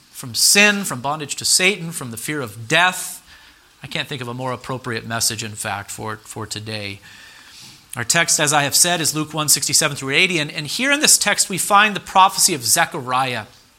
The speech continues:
who was the father of John the Baptist. And I'd like to give you some background before reading that text. As you may know, Zechariah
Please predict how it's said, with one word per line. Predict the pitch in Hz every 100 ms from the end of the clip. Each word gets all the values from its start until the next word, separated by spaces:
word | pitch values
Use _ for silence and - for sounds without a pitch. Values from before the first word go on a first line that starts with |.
| _ _ _ _ _ _ -
who |
was | 151 151
the | 151
father | - 170 170 165
of | 160 123
John | 113 151 170 180
the | 151
Baptist. | 123 139 143 - 107 - - - - - - - - - - - - -
And |
I'd | 156
like | 226 262
to |
give | 214
you | 202
some | 190 151
background | 113 151 160 - 135 120
before | 120 156 143
reading | 156 175 156
that | 135 -
text. | - 143 135 -
As | 175 185
you | 269
may | 240
know, | 226 190 190 165
Zechariah | 165 226 254 214 202 175